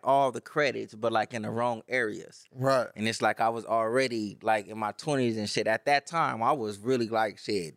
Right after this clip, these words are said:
Speaker 1: I don't have it now. Fuck it. I don't got no kids, though."
Speaker 2: Right.
Speaker 1: But I had the job. I was getting, you know what I'm saying? I was getting my paper. I was getting it,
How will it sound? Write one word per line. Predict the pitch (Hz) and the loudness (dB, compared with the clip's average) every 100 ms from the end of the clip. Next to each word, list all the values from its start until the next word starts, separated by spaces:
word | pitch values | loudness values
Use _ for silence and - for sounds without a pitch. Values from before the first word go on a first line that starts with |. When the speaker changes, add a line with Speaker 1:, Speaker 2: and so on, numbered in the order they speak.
| _ | _
Speaker 1:
I | 98 | -2
don't | 107 | -2
have | 110 110 | -2 -6
it | 95 | -6
now. | 123 113 | -6 -6
Fuck | 104 143 123 | -2 -2 -2
it. | - | -6
I | - | -8
don't | 107 | -4
got | 117 127 | 0 0
no | 113 | -2
kids, | 101 170 170 123 | -6 2 2 2
though." | - - - _ _ 131 | -2 -10 -10 _ _ -2
Speaker 2:
Right. | 139 147 113 - _ _ _ _ | 4 4 2 -4 _ _ _ _
Speaker 1:
But | 104 113 | 2 4
I | 107 | 4
had | 139 123 | 2 0
the | 110 | -4
job. | 104 143 139 107 90 - - | -2 2 4 2 -4 -16 -4
I | 113 | -2
was | 107 95 | -2 0
getting, | 131 123 120 120 - | 2 2 -2 -8 -4
you | |
know | 113 | -2
what | |
I'm | 117 | -2
saying? | 127 113 | 0 -2
I | |
was | 110 107 | -2 -2
getting | 127 117 | -2 0
my | 113 | -2
paper. | - 143 139 110 | 0 -2 -2 -2
I | |
was | 107 107 | -4 -4
getting | 101 151 156 | 2 2 2
it, | 98 | -6